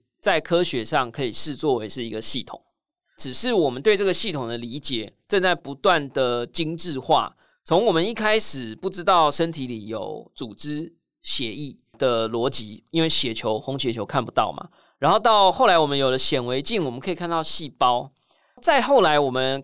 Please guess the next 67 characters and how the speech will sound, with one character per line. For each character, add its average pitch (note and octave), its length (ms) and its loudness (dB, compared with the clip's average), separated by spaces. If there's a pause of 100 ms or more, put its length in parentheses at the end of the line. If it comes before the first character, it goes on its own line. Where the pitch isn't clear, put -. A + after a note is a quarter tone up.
(140)
可 A3 120 0
以 B2+ 580 -4
分 G#3+ 200 -4
析 G#3 180 -4
看 G3+ 180 -2
不 D#3+ 80 -4
见 F#3 160 2
的 D3+ 80 0
事 E3 160 -2
情， B2 180 -4
我 A2 60 -8
们 A2+ 80 -12
可 A#2+ 100 -10
能 A#2 140 -8
知 C#3 100 -10
道 D#3 220 4
什 G#2 100 -8
么 A2+ 100 -10
内 C#3 200 -6
分 B2+ 180 -6
泌 C3+ 280 -8
也 A2 180 -6
好， G2+ 240 -8
大 C3+ 300 0
脑 G#2 260 -10
的 A2 120 -12
突 A2+ 260 -18
触 B2+ 320 -4
啊、 A2+ 220 -4
电 B2+ 340 -2
流 A2+ 220 -6
啊 A#2+ 200 0
等 B2 240 -10
等。 - 180 -6 (500)
我 F3+ 140 2
们 F3+ 120 2
接 C#4 160 0
下 C4+ 140 4
来 A3+ 80 6
又 A#3 120 6
看 A3+ 240 0
见 G3 160 0
了 E3+ 80 2
D E3+ 240 2
N E3+ 140 6
A，D D3+ 840 -2
N F3 120 4
A F3 80 0
可 E3+ 120 -4
以 B2 120 0
开 D#3+ 200 0
始 A#2+ 120 -6
进 D3 200 -4
行 A#2+ 160 -10
修 C3 320 0
改， C3 320 -4
我 B1 120 -16
们 A#2 100 -12
可 C#3 140 -4
以 B2 40 0
看 C#3 220 -4
到 C#3 160 2
这 C3+ 100 -6
些 C3+ 100 -2
粒 D#3+ 260 -4
线 C3+ 280 0
体。 E3 280 -20